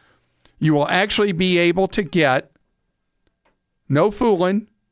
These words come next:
a complete pair of glasses from Zenni Optical, Z E N N I optical dot com, for six ninety-five plus shipping. I think the shipping is, um,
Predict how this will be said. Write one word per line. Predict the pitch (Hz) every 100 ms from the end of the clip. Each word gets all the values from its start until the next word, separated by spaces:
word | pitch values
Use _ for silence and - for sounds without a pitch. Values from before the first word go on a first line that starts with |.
| _ _ _ _ _ _
a | -
complete | 131 135 - 220 240
pair | 196 196 196
of |
glasses | 170 160 165 165 220 170
from | - 127
Zenni | 113 151 202 208
Optical, | 165 156 - - 165 180 - _ _ _ _ _ _ _ _ _ -
Z | 127
E | 160 165
N | 165
N | 165 165
I | 151 156 156
optical | 151 151 - 151 160 165
dot | - 147 -
com, | 165 139 143 175 _ _ _ _ _ _ _ _ _ _ _
for | -
six | - 208 -
ninety-five | 214 185 190 180 175 151 147 147
plus | 160 151
shipping. | - 156 - 135 143 -
I | _ _ _ _ -
think | 202
the | 190
shipping | - 185 180 165 135
is, | 120 113 104
um, | 123 104 98 95